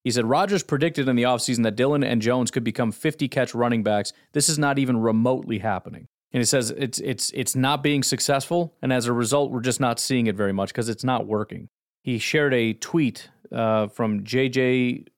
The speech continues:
Zachariason. Per Next Gen Stats, A J Dillon played a season low thirty-one percent of Green Bay's snaps today.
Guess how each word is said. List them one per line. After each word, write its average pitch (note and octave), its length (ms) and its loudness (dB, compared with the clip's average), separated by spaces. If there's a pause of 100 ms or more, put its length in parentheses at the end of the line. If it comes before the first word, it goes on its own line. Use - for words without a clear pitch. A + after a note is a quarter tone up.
Zachariason. A2+ 1040 0 (380)
Per D#3 140 0
Next D#3+ 220 0
Gen D3+ 180 2
Stats, C#3+ 340 2
A D3 100 2
J C3+ 140 0
Dillon C3 320 0
played C3 240 0
a A#2 60 2
season D#3+ 400 -2
low C#3+ 120 2
thirty-one D#3 440 2
percent C3+ 320 -2
of G#2+ 80 -6
Green B2 200 0
Bay's A#2+ 220 2
snaps B2 380 -2
today. G2+ 340 -6